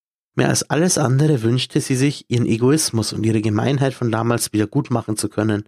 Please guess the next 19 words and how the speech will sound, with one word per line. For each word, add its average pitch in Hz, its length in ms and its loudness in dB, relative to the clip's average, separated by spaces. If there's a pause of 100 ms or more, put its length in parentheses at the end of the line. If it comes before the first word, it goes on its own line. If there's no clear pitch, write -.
aber 120 180 0
so 113 120 0
sehr 127 280 2
sie 165 120 2
sich 156 240 0
eine 120 200 0
zweite 117 380 -2
Gelegenheit 104 560 -2
wünschte, 101 460 -2 (120)
so - 160 0
bewusst 104 440 0
war 117 100 2
ihr, 127 360 0
dass 113 160 0
es - 180 -2
jetzt - 360 -2
zu 175 120 0
spät - 400 -4
war. 107 220 -8